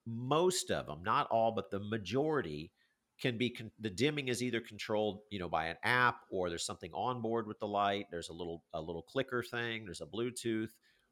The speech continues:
Or if it didn't come with it, most of the power supplies, you know, they, they have that, that connection where you can easily put an inline dimmer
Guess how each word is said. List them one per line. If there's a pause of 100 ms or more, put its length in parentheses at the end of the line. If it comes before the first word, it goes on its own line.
(100)
Or
if
it
didn't
come
with
it, (280)
most
of
the
power
supplies,
you
know,
they, (240)
they
have
that, (220)
that
connection (440)
where
you
can
easily
put
an
inline
dimmer